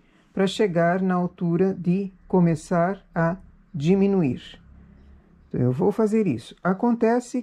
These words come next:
que o meu peso já está encostando no chão. Então, eu vou precisar enrolar o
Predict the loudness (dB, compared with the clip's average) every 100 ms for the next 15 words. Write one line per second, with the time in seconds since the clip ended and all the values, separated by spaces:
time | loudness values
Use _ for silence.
0 | -6 0 0 -2 _ _ _ _ _ _
1 | _ 2 2 2 2 2 2 0 -2 -2
2 | -2 0 0 -2 -2 0 2 2 0 -4
3 | -4 -2 -4 -8 _ _ _ _ _ _
4 | _ _ _ _ -2 0 2 2 0 0
5 | -2 -2 0 2 2 2 0 2 0 2
6 | 2 2 0 -2 -4 -6